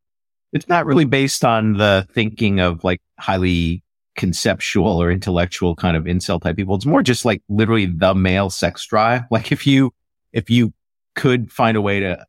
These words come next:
alleviate your desire, like, you know, when you're eight, an eighteen-year-old guy, like, I, I can't even believe I was able to graduate from college because, you know, like, most every three seconds or something when you're that age, if you're a high testosterone guy, you're just thinking about sex, right? So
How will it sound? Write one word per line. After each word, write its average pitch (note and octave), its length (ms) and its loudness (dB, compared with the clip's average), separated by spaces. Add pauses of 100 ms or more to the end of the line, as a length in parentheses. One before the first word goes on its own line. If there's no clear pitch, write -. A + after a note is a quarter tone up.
(140)
alleviate G#2+ 720 2
your F2 420 0 (500)
desire, G2 720 0
like, F2+ 200 -6
you G#2+ 140 -2
know, F2 60 2
when F#2+ 140 2
you're A2 120 0
eight, B2 220 0
an C3 80 2
eighteen-year-old F#3+ 440 2
guy, G#2 260 2
like, F2+ 200 -6
I, - 120 -2
I C#3 80 0
can't G#3+ 180 0
even A#2+ 120 0
believe G#2 200 2
I G2 100 2
was F#2+ 160 -4
able F#2 200 -2
to - 40 -6
graduate F2 460 -2
from D#2+ 140 -12
college E2 500 -4
because, F2+ 380 -6 (680)
you A2+ 140 2
know, E2+ 160 0
like, F#2 180 -2 (240)
most C3 400 2
every C3+ 200 -2
three A2 280 -2
seconds E2+ 480 -2
or D#2+ 60 -4
something E2 460 -4
when E2 100 0
you're E2 120 0
that D#2+ 220 0
age, D#2 280 -2
if - 120 -18
you're D#2 140 -2
a D2 120 -4
high E2 220 -4
testosterone E2 600 -4
guy, D#2 160 -2
you're D#2 100 -6
just - 180 -12
thinking E2+ 220 -6
about - 220 -10
sex, - 400 -8
right? - 220 -6 (420)
So G2+ 340 0